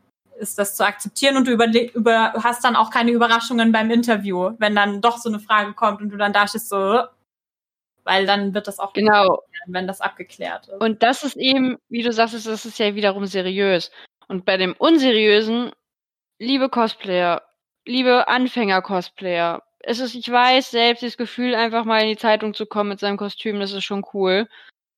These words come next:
Speaker 2: Und bestimmt auch cool, wenn man dann sagt, „Oh mein Gott, ich war im Fernsehen“, aber ihr müsst immer damit rechnen, dass es genau die sind, die einfach nur irgendwelche Leute rausziehen mit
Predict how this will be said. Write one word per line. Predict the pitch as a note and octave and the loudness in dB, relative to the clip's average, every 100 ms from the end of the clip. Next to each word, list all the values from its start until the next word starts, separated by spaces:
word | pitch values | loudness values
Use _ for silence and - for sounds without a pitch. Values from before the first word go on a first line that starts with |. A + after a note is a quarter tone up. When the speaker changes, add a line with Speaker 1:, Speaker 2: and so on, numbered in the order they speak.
| _ | _
Speaker 2:
Und | A#3 A3+ | -2 0
bestimmt | A#3 - C4+ B3 | 0 2 4 4
auch | A#3+ - - | 2 0 -2
cool, | B3+ A#3 | 2 2
wenn | A3+ | 2
man | A3 | 0
dann | A3 | 0
sagt, | G#3 - | -2 -2
„Oh | |
mein | G#3+ G3+ | -2 2
Gott, | G#3+ | 2
ich | G#3 - | 0 0
war | G3+ | 0
im | G3 | 0
Fernsehen“, | - G#3 G#3 G3 F#3+ G3 | 0 0 0 0 -2 0
aber | - F#3 | 0 0
ihr | F3 | 0
müsst | G3+ G3+ - | -2 -6 -2
immer | - C4 C#4 C#4 C#4+ | 0 2 4 4 2
damit | B3+ A3 G#3+ | -2 -4 0
rechnen, | G#3+ A3 A#3 A3 | 0 0 -4 -4
dass | G3+ G3+ | -4 -6
es | G3 | -10
genau | F#3+ G3 G#3+ A#3 | -2 4 6 4
die | G#3+ A#3+ B3+ | 2 0 0
sind, | B3 B3 A3+ | 0 0 0
die | G3+ | -2
einfach | G3+ G#3 | -2 -2
nur | F#3 F#3+ F#3 F3 | -4 2 2 2
irgendwelche | - C4 A#3+ - | 0 2 0 -2
Leute | A3 G#3 G3 | 0 0 0
rausziehen | F3+ G#3 C4 - C#4+ A#3 | 2 2 2 -2 -4 -4
mit | G3+ - | -4 -10